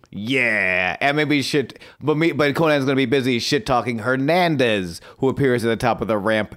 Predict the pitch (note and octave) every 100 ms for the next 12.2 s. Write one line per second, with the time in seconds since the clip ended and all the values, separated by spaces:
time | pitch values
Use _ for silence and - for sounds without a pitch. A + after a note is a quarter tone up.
0 | - A#2+ A2 G#2 F#2+ G2 E2 - - -
1 | - - C#3 D3 C3+ B2+ A#2 A2+ - B2+
2 | A#2 C3+ C#3 C3+ B2+ B2 A#2+ B2 G#2 A#2
3 | G#2 G2 F#2 F#2 - - - G3+ G3 F3
4 | D#3 C#3+ B2 C#3+ C3 A#2+ A2 G#2 G2+ A2
5 | G#2+ G#2 F#2+ A#2 B2 C#3 C3 A#2+ B2+ A#2+
6 | A#2 A2+ A2+ A2 G#2+ G#2+ G2+ - C3+ B2+
7 | G2 A#2+ - G#2 F#2 E2 - - - -
8 | - _ _ G2+ A2+ B2+ B2 A#2+ A#2 A2+
9 | C3 A#2+ A#2 A#2+ A#2+ B2 A#2 A2 A#2+ A2
10 | G2+ G#2+ A2 G#2+ G#2+ G2+ G#2 G#2+ - -
11 | A#3+ C#4 A#3 G#3 A3 A3 G3 D#3+ A2 F2+
12 | -